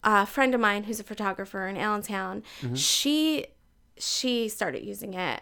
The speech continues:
Speaker 1: and actually started selling it. And I watched just, like, a video about how it's, like, such a great business move for photographers because, you know, everyone goes through, like, you know, busy seasons and downtimes because right now is, like,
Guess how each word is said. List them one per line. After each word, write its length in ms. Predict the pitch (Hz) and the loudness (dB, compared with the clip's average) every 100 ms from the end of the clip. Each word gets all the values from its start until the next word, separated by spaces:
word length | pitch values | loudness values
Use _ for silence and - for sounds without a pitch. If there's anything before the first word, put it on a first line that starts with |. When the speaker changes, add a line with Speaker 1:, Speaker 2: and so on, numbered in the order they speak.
| - | -2
Speaker 1:
and 440 | 202 196 185 185 - | 0 0 -2 -6 0
actually 400 | 190 185 - 190 | 2 2 -2 -4
started 400 | 185 190 196 - - | -4 -6 -6 -6 -4
selling 380 | - 311 302 277 | 4 6 6 4
it. 260 | 262 240 - - - - - | 4 4 0 -12 -16 -4 4
And 420 | 233 220 214 208 | 6 8 4 2
I 80 | 202 | 0
watched 420 | 202 - - - | 0 -4 -6 -10
just, 200 | 214 - | -10 -8
like, 100 | - | -6
a 60 | 214 | -2
video 420 | 269 294 277 247 | 0 2 2 2
about 280 | 226 208 190 | 0 -2 -2
how 200 | 202 190 | -4 -4
it's, 140 | - | -8
like, 120 | - | -8
such 220 | - 208 | -6 -4
a 60 | 240 | -6
great 560 | 233 240 247 233 - - | -6 -2 -2 -2 -6 -4
business 340 | 269 262 262 | -2 -2 -2
move 240 | 254 247 | -2 -2
for 140 | - 214 | -4 -10
photographers 920 | 214 214 311 311 277 277 262 254 247 | -8 -2 -2 -2 -4 -2 0 -2 -4
because, 460 | 226 214 202 - - | -6 -6 -6 -6 -6
you 80 | |
know, 300 | 214 185 185 - | -4 -2 -2 -2
everyone 320 | 202 220 214 | -2 -4 -4
goes 260 | 208 202 - | -4 -6 -6
through, 380 | 214 208 190 190 | -6 -2 -2 -4
like, 340 | 190 - - - - - - | -8 -10 -16 -20 -20 -14 0
you 80 | 220 | 2
know, 340 | 208 202 196 - | 4 2 -4 2
busy 240 | 277 269 | 2 2
seasons 400 | 254 240 226 226 - | -2 -2 -2 -4 -4
and 160 | 214 | -6
downtimes 840 | 254 269 254 247 220 214 202 214 - _ - | 0 0 0 -2 -2 -2 -2 -4 -8 _ -6
because 280 | 262 277 | -2 0
right 200 | 240 277 | 2 2
now 240 | 247 214 185 | 4 4 2
is, 180 | 196 - | -2 -4
like, 240 | 196 - | -6 -10